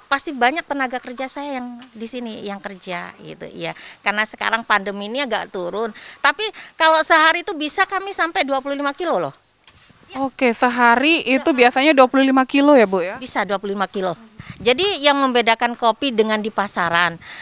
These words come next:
Speaker 1: Jadi cara petik kopi itu sendiri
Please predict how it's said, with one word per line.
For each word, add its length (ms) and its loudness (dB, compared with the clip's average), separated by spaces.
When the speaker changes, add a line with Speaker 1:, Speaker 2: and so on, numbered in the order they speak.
Speaker 1:
Jadi 400 -2
cara 320 4
petik 440 -4
kopi 320 -4
itu 160 -6
sendiri 560 -4